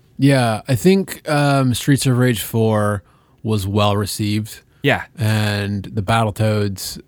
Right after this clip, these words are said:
Speaker 1: uh, remake looks promising. Um, so I think that that does bode well for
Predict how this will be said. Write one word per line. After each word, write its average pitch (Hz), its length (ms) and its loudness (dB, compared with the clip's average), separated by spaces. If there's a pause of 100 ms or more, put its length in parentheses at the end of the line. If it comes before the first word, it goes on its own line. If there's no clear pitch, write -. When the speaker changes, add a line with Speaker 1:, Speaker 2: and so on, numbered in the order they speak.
Speaker 1:
uh, 107 220 -6
remake 107 320 -6
looks - 280 -8 (140)
promising. 107 720 -2 (420)
Um, 98 560 -2 (1400)
so 127 960 2
I 135 100 0
think - 600 0
that 127 240 0
that 117 280 0
does 110 280 0
bode 98 460 -4
well 95 480 -4 (240)
for 101 720 -8